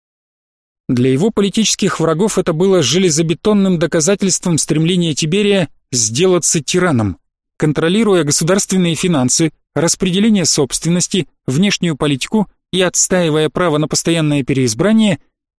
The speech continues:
Тиберий Симпроний Гракх де-факто станет царем. К несчастью для него самого,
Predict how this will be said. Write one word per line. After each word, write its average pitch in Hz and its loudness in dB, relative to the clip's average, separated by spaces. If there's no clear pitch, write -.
Тиберий 196 0
Симпроний 175 0
Гракх 165 -2
де-факто 151 -2
станет 147 -2
царем. 156 -2
К - -8
несчастью 185 0
для 165 0
него 175 0
самого, 170 0